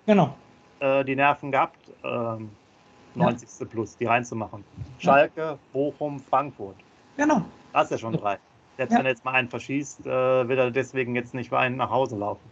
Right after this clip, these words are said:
Speaker 1: Genau, das meine ich ja damit. Und deshalb, da fehlt mir auch nochmal der Arsch in der Hose von Füllkrug. Weil siehe die, die, die Kabinen, die wir, wir haben die Doku alle gesehen, wir haben über die Doku lang und breit gesprochen, dass er sich immer einen ausgesucht hat hier, wo er ein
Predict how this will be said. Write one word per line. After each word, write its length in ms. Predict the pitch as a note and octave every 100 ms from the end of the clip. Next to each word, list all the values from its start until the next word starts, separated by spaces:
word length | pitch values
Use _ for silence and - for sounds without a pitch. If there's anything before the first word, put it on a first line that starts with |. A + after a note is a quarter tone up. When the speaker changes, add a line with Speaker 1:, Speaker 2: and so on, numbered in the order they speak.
| _ - -
Speaker 1:
Genau, 300 | D4+ C4 - - -
das 160 | G3
meine 220 | G#3 G3 C#3
ich 60 |
ja 80 | C#3+
damit. 240 | C3 B2 - -
Und 100 | -
deshalb, 340 | D#3+ E3 F3+ E3+ - - - -
da 80 | G3
fehlt 300 | F3 C4 D#4
mir 100 | C#4
auch 80 | A3+
nochmal 420 | A3+ G#3 F#3+ C#3 -
der 120 | F3
Arsch 180 | G3+ G#3+
in 60 |
der 80 | G3
Hose 200 | F#3+ F#3+
von 160 | G3 E3+
Füllkrug. 380 | E3+ F3 B2+ - _ _
Weil 220 | F#3 F#3
siehe 240 | E3 A3 A#3+
die, 140 | G3+
die, 120 | F3+
die 160 | F#3 F#3
Kabinen, 480 | F#3 F#3 E3 A#3+ A3+
die 100 | G#3+
wir, 220 | G#3 G3+
wir 100 | F#3
haben 120 | G3
die 100 | G3+
Doku 280 | E3+ A3 A3
alle 200 | G3 G#3+
gesehen, 380 | F#3+ D#3+ G#3 G#3
wir 80 | G3
haben 80 |
über 160 | F#3+ F#3+
die 120 | F3+
Doku 220 | F3+ G#3
lang 220 | F#3+ F#3+ G3+
und 100 | E3
breit 220 | E3+ F#3+
gesprochen, 480 | F3+ - G3+ A3 A3 - -
dass 120 | - F3
er 60 |
sich 160 | F3 E3+
immer 180 | G3 F#3
einen 160 | F3+
ausgesucht 640 | F3 G3+ G3+ A3 F#3 F#3+ F3
hat 160 | F#3+
hier, 240 | F#3+ G3+ F3+
wo 120 | F3+
er 160 | F3
ein 80 | F3